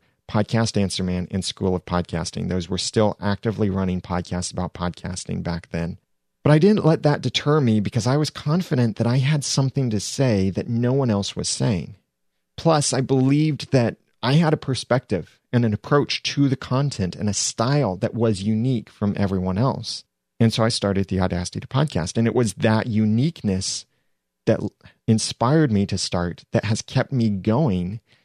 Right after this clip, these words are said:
And it's most likely that uniqueness that keeps you listening to the Audacity to Podcast.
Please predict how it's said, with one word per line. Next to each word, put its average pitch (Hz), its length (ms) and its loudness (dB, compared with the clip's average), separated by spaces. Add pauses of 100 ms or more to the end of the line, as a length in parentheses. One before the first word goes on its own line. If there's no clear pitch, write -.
(120)
And 139 160 4
it's - 200 -4
most 139 320 2
likely 160 380 -2
that 110 260 0
uniqueness 110 920 0 (640)
that 131 200 2
keeps - 420 -2
you 123 400 0 (140)
listening 139 500 -2 (380)
to 113 160 2
the 98 140 4
Audacity 87 440 0
to - 60 -8
Podcast. - 640 -8